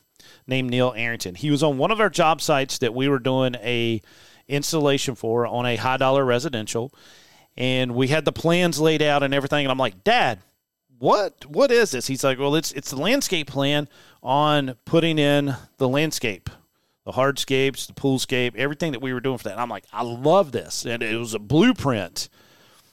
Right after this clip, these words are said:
because I didn't study horticulture at the community college that I went to. I, I did college transfer. And it, it was at that moment in time, I knew that I wanted to study landscape architecture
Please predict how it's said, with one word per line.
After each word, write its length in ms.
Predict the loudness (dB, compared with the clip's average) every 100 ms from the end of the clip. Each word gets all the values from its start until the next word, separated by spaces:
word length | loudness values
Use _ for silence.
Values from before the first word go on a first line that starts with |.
| _ _ -4
because 220 | 2 4
I 80 | 4
didn't 200 | 2 0
study 340 | 2 4 4
horticulture 640 | 4 2 4 2 0 -2 -4 _ _
at 160 | -2 -2
the 60 | -2
community 340 | -4 -2 -2
college 360 | 0 0 0 -2
that 80 |
I 60 | -2
went 200 | -2 -4
to. 100 | -2
I, 280 | 0 0 -2
I 40 |
did 220 | -2 -2
college 320 | -2 -2 -4 -8
transfer. 500 | -10 -10 -10 -12 -16 _ _ _ _ _ _ _ _ -6
And 180 | -2 -2
it, 140 | -2
it 140 | -2 -2
was 220 | -2 -2
at 120 | -4 -2
that 320 | 2 2 2
moment 300 | 2 2 2
in 100 | 0
time, 440 | 2 2 2 0 -2
I 200 | 0 2
knew 300 | 2 2 4 4
that 120 | 4
I 140 | 2
wanted 280 | 2 2 0
to 60 | -4
study 440 | 0 0 0 -4
landscape 560 | -8 -4 -4 -4 -4 -2
architecture 680 | -2 -4 -10 -12 -14 -16 -18